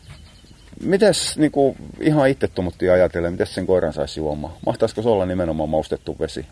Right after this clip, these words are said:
sokerilla tai kissaruualla tai omalla ruualla tai jollain muulla tapaa? Ihan ilman, että huudetaan sitä tuolla naumakirjaryhmissä, jonka jälkeen saadaan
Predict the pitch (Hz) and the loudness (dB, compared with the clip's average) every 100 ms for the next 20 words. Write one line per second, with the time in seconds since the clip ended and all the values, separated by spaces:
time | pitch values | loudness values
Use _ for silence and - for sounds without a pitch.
0 | - - - 78 85 80 80 80 - 82 | -20 -6 -4 0 0 0 0 -2 0 0
1 | 76 76 - - - 80 - 78 80 80 | 0 -6 -20 -14 -10 -6 -4 -4 -4 -2
2 | 80 78 - 80 80 - 85 82 78 80 | -2 -2 -4 -4 -6 -6 -4 -2 0 -2
3 | 87 85 80 76 78 82 78 - - - | -4 -4 -2 -4 -6 -8 -10 -12 -20 -8
4 | - 87 80 82 82 76 67 - - - | -2 0 0 -2 -6 -6 -8 -8 -12 -14
5 | - - - 117 110 98 101 92 82 73 | -20 -14 -2 0 2 2 2 0 -2 -6
6 | - 87 - - - - - - - - | -4 -4 -4 -18 -20 -20 -20 -20 -20 -20
7 | - - 110 104 90 - 78 82 - 73 | -20 -6 2 4 4 2 -2 -2 -6 -6
8 | 85 80 76 87 95 85 78 80 76 80 | -2 -2 -2 -2 -2 0 -2 -4 -4 -4
9 | 78 80 82 82 82 85 - 73 82 82 | -6 -6 -2 0 2 0 -2 -6 -2 0
10 | 80 76 69 | 2 2 0